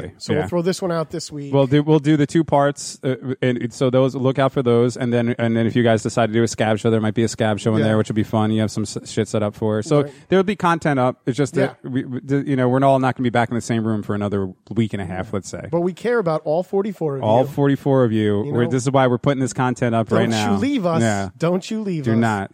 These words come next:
Speaker 2: So, uh, what do you think about it, uh, Daly?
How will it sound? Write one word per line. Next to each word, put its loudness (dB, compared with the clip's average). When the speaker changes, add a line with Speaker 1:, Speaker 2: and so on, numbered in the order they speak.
Speaker 2:
So, 2
uh, 2
what 0
do 2
you 0
think -4
about -2
it, -8
uh, -4
Daly? -4